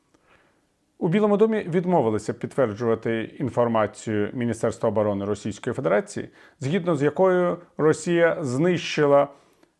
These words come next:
американську систему протиповітряної оборони "Петріот", е,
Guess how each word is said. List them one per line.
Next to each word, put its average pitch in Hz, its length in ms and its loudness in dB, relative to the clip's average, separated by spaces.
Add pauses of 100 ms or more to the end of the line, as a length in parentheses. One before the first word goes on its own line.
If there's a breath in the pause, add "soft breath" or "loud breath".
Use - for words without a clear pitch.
(200)
американську 143 680 0
систему 131 420 -2
протиповітряної 127 760 -2
оборони 120 400 0
"Петріот", 156 840 -2
е, 135 260 2